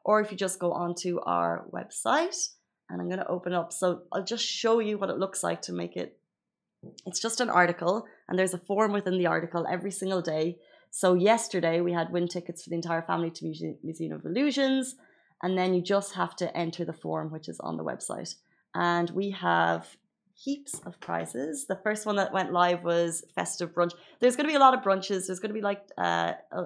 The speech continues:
a lot of Christmassy related things that people are giving away. And it's just, I think I'd love to win a big prize right now.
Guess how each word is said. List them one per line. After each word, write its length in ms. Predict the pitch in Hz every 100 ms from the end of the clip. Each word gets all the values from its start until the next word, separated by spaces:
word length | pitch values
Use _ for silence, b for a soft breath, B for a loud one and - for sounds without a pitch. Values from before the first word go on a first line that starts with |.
| -
a 40 | -
lot 160 | 247
of 100 | 127
Christmassy 640 | - 240 - 220 214 214
related 500 | 196 185 185 180 180
things 320 | - 175 175 170
that 120 | 170
people 160 | 185 175
are 40 | 175
giving 180 | 175
away. 260 | 170 165 165 b b b
And 100 | 190
it's 100 | 180
just, 160 | 226 240
I 60 |
think 200 | 226 220 -
I'd 100 | 226
love 180 | 240 -
to 120 | 233
win 220 | 196 98
a 60 | -
big 160 | - -
prize 380 | - 87 92 -
right 180 | 98 -
now. 300 | 90 98